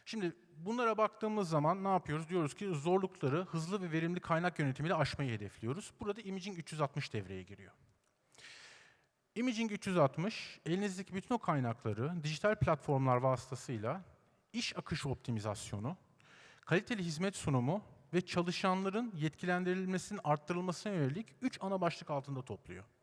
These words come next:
Yani yaşanan zorlukları hızlı aşmayı hedefliyoruz. Kurum genelinde kalitemizi arttırmayı hedefliyoruz.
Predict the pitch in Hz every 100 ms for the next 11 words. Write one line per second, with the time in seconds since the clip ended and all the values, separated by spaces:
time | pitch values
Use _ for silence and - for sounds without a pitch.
0 | _ _ - - - - - 139 147 143
1 | 165 156 151 147 147 151 139 139 151 131
2 | - 107 104 101 - 101 113 - - -
3 | _ - 165 185 170 160 156 151 156 143
4 | 156 156 165 156 156 165 160 165 - 175
5 | 170 202 -